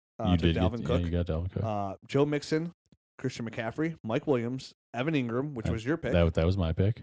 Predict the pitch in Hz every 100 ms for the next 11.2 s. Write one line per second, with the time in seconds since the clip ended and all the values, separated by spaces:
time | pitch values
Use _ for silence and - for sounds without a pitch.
0 | - - 135 127 123 117 131 160 208 202
1 | _ _ - 127 117 113 120 117 131 160
2 | 190 - _ _ - - 165 160 147 160
3 | - _ _ _ _ - 120 131 175 156
4 | 139 127 135 160 - 123 110 104 98 -
5 | 104 104 120 147 _ _ _ - 113 113
6 | 110 110 110 110 - - - _ _ -
7 | 113 202 - - - 160 170 127 _ -
8 | - 147 120 - 117 104 110 110 - 113
9 | - 107 - 104 101 101 101 98 131 _
10 | _ - 120 123 98 98 92 90 90 95
11 | 92